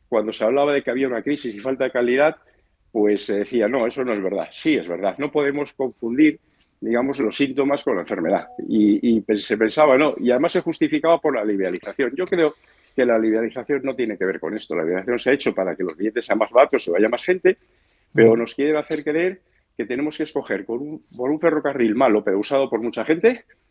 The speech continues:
Speaker 1: o un ferrocarril elitista usado, y, pero bueno, pues no es verdad. L-, la capacidad tiene que aumentarse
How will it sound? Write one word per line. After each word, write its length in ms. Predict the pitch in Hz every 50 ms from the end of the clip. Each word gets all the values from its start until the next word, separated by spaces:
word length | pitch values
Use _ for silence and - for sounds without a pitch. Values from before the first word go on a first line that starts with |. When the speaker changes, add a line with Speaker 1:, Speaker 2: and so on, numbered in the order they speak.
| _ _ _ _
Speaker 1:
o 140 | - - 120
un 180 | 117 127 139 135
ferrocarril 560 | - 156 147 147 139 143 147 156 170 185 190 -
elitista 680 | - 120 120 117 156 165 - - - 190 196 - - -
usado, 540 | - 117 - - 139 131 139 151 151 - - - - _ _ _ -
y, 240 | 120 120 117 113 -
pero 200 | - 113 107 104
bueno, 280 | 120 117 95 82 - -
pues 120 | - - 101
no 60 | 139
es 80 | - -
verdad. 260 | 80 80 101 98 - - - - - - - - - - -
L-, 320 | 110 110 98 98 101 98 -
la 320 | - 104 98 98 101 107 95
capacidad 520 | - 117 - 120 107 - - 135 151 147
tiene 220 | 160 151 147 147 139
que 60 | 151
aumentarse 640 | 143 147 147 151 147 170 175 170 - - 190 226